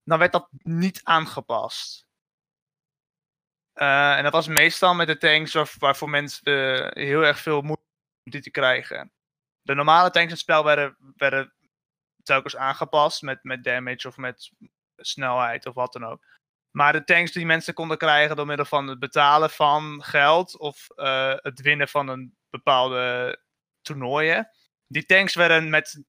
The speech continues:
één stats, één soort stats werden ze uitgebracht en die werden niet meer veranderd. Dus dat kon, naarmate de jaren of vet slecht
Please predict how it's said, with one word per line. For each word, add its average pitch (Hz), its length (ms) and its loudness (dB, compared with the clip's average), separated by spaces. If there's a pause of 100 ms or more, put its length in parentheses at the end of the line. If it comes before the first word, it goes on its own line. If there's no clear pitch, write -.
één 180 320 2
stats, - 680 0 (600)
één 175 280 2
soort 170 200 -4
stats 170 280 0
werden 147 180 -4
ze 156 80 -4
uitgebracht 175 640 4
en 170 60 -4
die 151 80 -4
werden 151 260 -2
niet 180 180 -6
meer 156 140 -2
veranderd. 139 460 -2
Dus 139 100 -12
dat 156 160 -6
kon, 175 360 -4 (600)
naarmate 175 460 4
de 165 100 4
jaren 175 420 4
of 190 140 0
vet - 440 -2
slecht - 580 -4